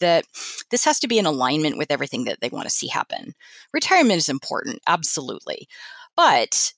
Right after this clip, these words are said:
if you're talking to somebody who's thirty-five, who's just about to have a kid, that's not gonna be in the top three at all. <laughs> And so you really have to kinda meet people where they're at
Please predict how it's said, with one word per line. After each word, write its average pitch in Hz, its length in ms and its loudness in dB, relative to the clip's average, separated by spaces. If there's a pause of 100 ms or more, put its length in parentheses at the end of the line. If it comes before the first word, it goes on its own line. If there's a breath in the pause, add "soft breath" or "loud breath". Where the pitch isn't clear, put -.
(100)
if 220 160 0
you're 214 80 4
talking 254 400 0
to 240 60 0
somebody 165 480 0
who's 156 260 -4
thirty-five, 151 920 2
who's - 240 -4
just - 180 -2
about 190 180 0
to 156 80 -4
have 156 180 -2
a - 40 -8
kid, 196 520 0 (300)
that's 320 180 0
not 370 120 2
gonna 294 160 2
be 196 100 0
in 190 100 0
the 143 60 0
top 127 280 -2
three - 320 -8 (240)
at 180 200 2
all. - 340 0
<laughs> - 60 -4 (260 loud breath)
And 233 80 4
so 190 320 4
you 196 180 -2
really 285 240 0
have 247 220 2
to 190 260 0 (460 loud breath)
kinda 466 260 4
meet 196 180 2
people 170 580 4 (260 loud breath)
where 196 340 4
they're 135 480 2
at - 640 2